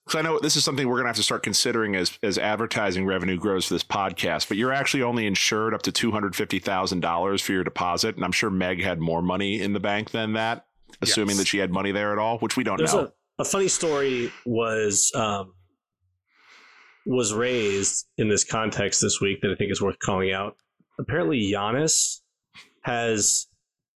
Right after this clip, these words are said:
Speaker 3: uh, his money spread between fifty different banks.
Speaker 1: Man,
Speaker 3: in,
Speaker 1: smart.
Speaker 3: uh, a-, and each account just is capped at two hundred fifty thousand dollars. <laughs>
Speaker 2: It's brilliant. It's, at that point, you're just, you're betting the American government doesn't go under.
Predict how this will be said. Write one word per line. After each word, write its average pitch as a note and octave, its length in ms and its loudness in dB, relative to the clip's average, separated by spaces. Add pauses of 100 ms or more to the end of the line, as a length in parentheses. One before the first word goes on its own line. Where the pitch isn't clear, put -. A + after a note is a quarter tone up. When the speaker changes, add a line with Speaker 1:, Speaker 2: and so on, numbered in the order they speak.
Speaker 3:
uh, A#2+ 160 0
his B2 220 0
money A#2+ 280 0
spread A2+ 380 0
between A#2 380 0
fifty - 420 0
different G#2 380 0
banks. G#2+ 500 0 (560)
Speaker 1:
Man, F#2+ 160 2
Speaker 3:
in, A2 60 2
Speaker 1:
smart. G#2 340 4
Speaker 3:
uh, F#2 60 -2 (640)
a-, A#2+ 200 -2
and A#2 320 0
each B2+ 280 2
account B2 400 -2 (180)
just A2 280 -2 (140)
is A2+ 140 2
capped G#2 420 -2
at G2+ 140 0
two - 120 0
hundred G2+ 140 2
fifty G#2 180 -2
thousand F#2 320 0
dollars. - 880 2
<laughs> - 60 -6 (1000)
Speaker 2:
It's B3 240 0
brilliant. B3+ 540 2 (840)
It's, G#3 280 -2 (200)
at G#3 260 0
that C4 200 0
point, A3+ 240 2
you're A3+ 100 0
just, G#3 460 -2
you're G#3+ 140 0
betting F3+ 560 0
the F3+ 120 2
American F#3+ 560 2
government D#3+ 640 0
doesn't E3+ 380 0
go D3+ 240 2
under. B2+ 420 -2